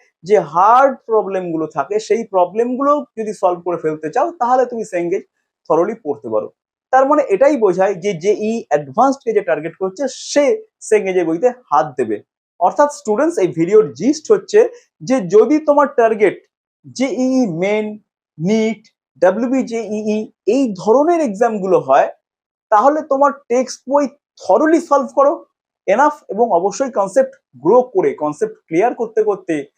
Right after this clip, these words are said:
সেইটা কিন্তু আবার তোমাকে টিচারের উপর ডিপেন্ড করতে হবে। বা আমি অবশ্যই বলবো যে যদি নিজে নিজে কনসেপ্ট গ্রো করতে যাও, তাহলে এইচ সি ভার্মার বইটা খুব ভালো করে যদি পড়ো, তুমি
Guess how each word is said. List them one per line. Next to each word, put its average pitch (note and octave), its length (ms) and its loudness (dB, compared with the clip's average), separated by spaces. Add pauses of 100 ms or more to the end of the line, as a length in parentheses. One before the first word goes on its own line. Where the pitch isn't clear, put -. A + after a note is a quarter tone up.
(320)
সেইটা C#4+ 420 2
কিন্তু C4 280 -2
আবার A#3+ 220 4
তোমাকে G#3 260 -2 (420)
টিচারের B3+ 380 2
উপর A3 180 0
ডিপেন্ড F3 280 0
করতে E3+ 260 -6
হবে। C4+ 120 0 (100)
বা D4 60 6 (100)
আমি B3 120 -2 (320)
অবশ্যই E3 380 -4
বলবো F3+ 160 -2 (100)
যে D4 60 0 (260)
যদি F#3+ 200 -6
নিজে G#3+ 200 0
নিজে C#4+ 220 0
কনসেপ্ট G#3 300 -6
গ্রো E3 160 -4
করতে E3 200 -8
যাও, F4 140 0
তাহলে C#4+ 220 0
এইচ B3 120 -4 (100)
সি B3+ 100 -6 (120)
ভার্মার F#3+ 340 0
বইটা F#3 260 -4
খুব D#3 180 -14
ভালো D3+ 180 0
করে F3 200 -4
যদি F#3 200 -10
পড়ো, G3+ 240 4
তুমি B3 120 -8